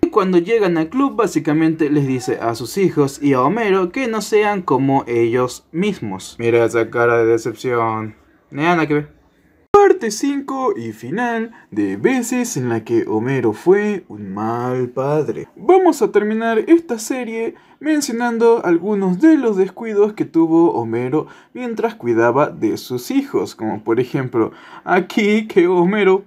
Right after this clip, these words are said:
pierde a Maggie hace por teléfono y luego por casualidades la policía la encuentra y se la entrega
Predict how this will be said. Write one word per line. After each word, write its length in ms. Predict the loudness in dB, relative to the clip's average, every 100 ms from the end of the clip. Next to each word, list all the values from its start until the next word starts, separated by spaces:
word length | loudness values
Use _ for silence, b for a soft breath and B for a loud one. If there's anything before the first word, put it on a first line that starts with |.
| _
pierde 600 | 4 4 6 2 0 -2 -6
a 100 | -4
Maggie 440 | -4 -4 -6 -8 b b
hace 280 | b -10 -10 -12 b b -6
por 180 | -6 2
teléfono 600 | 4 4 0 -2 -2 -4 b b -10
y 200 | -8 -4
luego 600 | -2 0 4 4 2 -4 -18 -18 -2
por 480 | 2 4 2 -2 -6
casualidades 880 | -8 -6 -6 -2 0 2 2 0 -12 B B
la 240 | 0 2
policía 420 | -2 -4 -2 0
la 180 | 0 0
encuentra 800 | 0 2 2 2 0 -2 0 -2 -4
y 200 | -4 -4
se 280 | 0 2
la 260 | 4 4 2
entrega 720 | -2 -4 -4 -2 0 -2